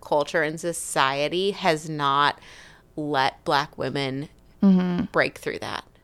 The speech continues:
Speaker 1: So it,
Speaker 2: But am
Speaker 1: I
Speaker 2: I thinking of her because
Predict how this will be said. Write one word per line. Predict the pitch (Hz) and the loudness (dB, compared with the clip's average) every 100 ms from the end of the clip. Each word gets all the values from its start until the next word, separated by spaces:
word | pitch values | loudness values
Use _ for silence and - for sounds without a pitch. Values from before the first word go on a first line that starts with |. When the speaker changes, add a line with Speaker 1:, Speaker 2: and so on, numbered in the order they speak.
| _ _ - | _ _ -2
Speaker 1:
So | 285 233 | 4 6
it, | 226 - | 6 4
Speaker 2:
But | - 220 | 4 6
am | 254 | 8
Speaker 1:
I | 254 | 6
Speaker 2:
I | |
thinking | 262 294 285 240 | 2 0 0 0
of | 214 | 0
her | 190 190 | -2 -4
because | 190 - 185 180 175 170 - | -6 -4 -2 -2 -4 -8 -14